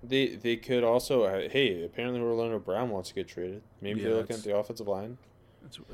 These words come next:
Speaker 2: it's such a weird request.
Speaker 1: Uh,
Speaker 2: Yeah, I think they would be too.
Speaker 1: J-, J-, Jalen Mayfield becomes very interesting for them where, like, both, uh, uh, let's assume, like, if Orlando Brown is actually unhappy,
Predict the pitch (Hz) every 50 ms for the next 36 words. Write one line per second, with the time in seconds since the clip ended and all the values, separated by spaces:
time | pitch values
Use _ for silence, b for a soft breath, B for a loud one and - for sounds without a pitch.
0 | - 117 120 - 139 131 - 135 117 110 107 110 104 107 104 - - 123 123 131
1 | 127 120 - 127 113 110 110 120 120 120 131 - - 175 170 - 160 139 131 131
2 | 120 104 113 113 - 135 110 110 123 160 165 - 127 131 - 147 151 160 180 185
3 | - - - - - - - - - - - - 143 135 - 147 143 151 175 185
4 | 175 151 135 147 160 160 - 131 131 123 120 107 95 - - - - 113 - 127
5 | 120 110 101 113 117 120 120 120 117 120 127 - 127 117 - 131 120 - - 110
6 | 107 110 107 107 107 107 104 104 B B B B B B B - - - - -
7 | - - - - 113 107 107 107 - - - - - - - - - - - -
8 | 139 147 165 170 165 - - - - - - - 147 151 - - 147 143 - 135
9 | 131 123 113 - - 117 110 117 - - - - 123 123 123 - - - 107 98
10 | 98 98 - - - - - - - - - - 143 - 135 135 143 156 175 190
11 | 165 135 127 127 123 120 117 - 123 117 110 104 104 107 - - 131 131 131 135
12 | 139 139 139 135 156 165 175 170